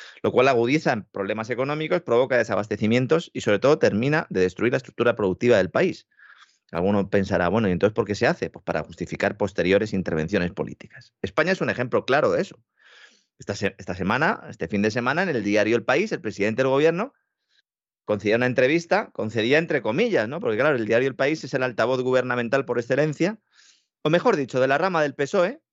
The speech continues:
y de su presidente. Y ahí, pues, Pedro Sánchez ha usado la mentira y la propaganda en este sentido que estoy comentando. Él dice ahora,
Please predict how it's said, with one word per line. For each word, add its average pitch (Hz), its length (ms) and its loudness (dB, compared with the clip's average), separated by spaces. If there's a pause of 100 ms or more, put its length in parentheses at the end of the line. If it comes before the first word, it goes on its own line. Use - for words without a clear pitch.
(200)
y 123 80 -4
de 127 100 0
su 127 140 -6
presidente. 156 640 -2 (720)
Y 107 100 0
ahí, 110 160 2
pues, 165 180 -2
Pedro 95 240 -2
Sánchez 110 340 -2
ha 92 60 -4
usado 95 240 0
la 87 120 0
mentira 85 300 0
y 98 40 0
la 98 100 -2
propaganda 117 540 0 (440)
en 98 120 0
este 104 180 0
sentido 120 340 2
que 107 60 -2
estoy 110 180 -2
comentando. 123 600 0 (300)
Él 175 180 2
dice 180 220 2
ahora, 104 320 -2